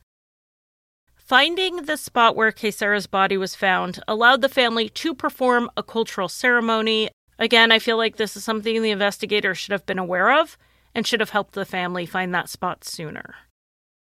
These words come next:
Anyway, the family was not able to speak with the homeowner, and they had and still have a lot of questions for him. Like, is it even possible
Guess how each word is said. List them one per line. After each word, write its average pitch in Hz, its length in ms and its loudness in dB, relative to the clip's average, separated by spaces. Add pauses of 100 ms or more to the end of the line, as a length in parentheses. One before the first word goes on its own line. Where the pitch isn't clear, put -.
(280)
Anyway, 233 360 2
the 220 100 0
family 302 320 4
was 285 180 -4
not 226 300 4
able 214 260 2
to 208 120 -8
speak - 340 -8
with 254 120 2
the 262 100 2
homeowner, 254 760 2 (540)
and 214 440 6
they 226 220 4
had 220 400 6
and 226 160 0
still 226 320 0
have 214 500 6 (140)
a 214 60 -4
lot 202 240 2
of - 100 -8
questions 233 540 -6
for 247 180 -2
him. 269 400 -4 (1040)
Like, 214 520 2 (200)
is 214 200 0
it 226 100 2
even 240 240 2
possible 202 920 2